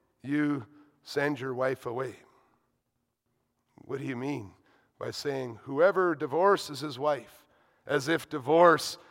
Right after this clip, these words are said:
is a normal thing that doesn't include sins against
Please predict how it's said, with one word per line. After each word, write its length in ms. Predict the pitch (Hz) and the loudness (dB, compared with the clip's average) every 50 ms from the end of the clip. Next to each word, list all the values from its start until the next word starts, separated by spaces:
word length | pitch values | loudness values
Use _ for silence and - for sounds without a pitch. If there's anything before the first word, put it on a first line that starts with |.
| - - _ - | -20 -20 _ -10
is 160 | 127 120 131 | -6 -4 -2
a 40 | 139 | -2
normal 440 | 131 135 143 165 196 208 185 160 - | 0 4 4 6 6 6 4 2 0
thing 320 | - 156 131 120 110 - - _ _ _ _ _ _ _ _ _ - | -2 -8 -8 -8 -12 -20 -20 _ _ _ _ _ _ _ _ _ -12
that 120 | 135 131 | -4 4
doesn't 320 | - 165 175 175 160 160 156 | 6 8 8 8 6 4 0
include 640 | 151 143 - - 160 170 185 185 180 165 147 123 - | 0 -2 -2 0 4 8 8 8 8 6 4 0 -4
sins 540 | - - - 170 190 208 202 180 160 120 135 | -6 -4 0 2 4 4 4 4 2 -2 -4
against 420 | 156 135 160 160 160 151 - | -4 -2 -2 -2 -2 -4 -6